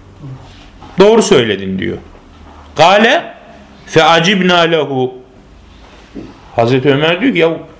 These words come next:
garibimize gitti bu durum. Hayrete düştük yani." Niye? "Yes'eluhu ve yusaddikuhu." Hem soruyu soruyor hem de tasdik ediyor. Ne dedi ondan sonra? Gale dedi ki adam,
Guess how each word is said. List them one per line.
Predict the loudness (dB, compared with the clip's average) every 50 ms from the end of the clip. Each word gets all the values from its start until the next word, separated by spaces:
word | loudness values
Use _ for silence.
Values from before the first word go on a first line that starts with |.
| -20 -20 -20 _ -20 -20 -16 -4
garibimize | 2 2 2 4 2 0 -2 0 0 0 0
gitti | 0 -2 -2 -4 -2 -2
bu | 0 0
durum. | 0 0 -2 -4 -6 -10 -16 -20 -20 -20 -20 -20 -20 -20 _ -20 -10 -2
Hayrete | 0 2 2 2 2 0 0 -2
düştük | -2 -4 -6 -8 -10 -10 -10 -6
yani." | -6 -6 -6 -6 -8 -12 -14 -16 -20 -20 -20 -20 -20 -20 -20 -20 -20 -20 -20 -20 -20 -20 -20 -20 -20 -20 -20 -20 -20 -20 -20 -20 -12 -4 0
Niye? | 0 2 2 2 0 0 -2 -4 -8 -14 -20 -20 -20 -20 -14 -6
"Yes'eluhu | -2 0 2 2 2 0 -2 -2 0 0 0 0 0 0 0 -2 -2 -2 -4
ve | -4
yusaddikuhu." | -4 -4 -2 -2 -2 -2 -2 -4 -8 -8 -6 -6 -6 -6 -8 -12 -16 -18 -20 -20 -20 -20 -20 -20 -20 _ _ -20 -20 -20 _ -20 -20 -20
Hem | -4 -2 0 0 0 0
soruyu | 0 0 0 2 0 -2 -2
soruyor | -2 -4 -2 0 0 0 0
hem | 0 -2 -2
de | -2 -2 -2 -4 -6 -10 -18 -20 -20 -20 -20 -20 -20 -20 -20 -20 -20 -20 -20 -4
tasdik | 0 0 0 0 -2 -6 -10 -10
ediyor. | -10 -12 -12 -14 -20 -20 -20 -20 -20 -20 -20 -20 -20 -20 -20 -20 -20 -20 -20 _ -20 -20 -20 -20 -20 -12 _ 0
Ne | 0 2 2
dedi | 2 2 2
ondan | 0 0 0 -2 -4 -4 -4
sonra? | -4 -4 -4 -2 -2 -2 -4 -4 -6 -10 -18 -20 _ _ -20 -10 0
Gale | 2 2 4 4 2 2 2 0
dedi | 0 0 -2 -4 -4
ki | -4 -4 -4 -6 -4 -4
adam, | -2 0 2 0 0 -2 -4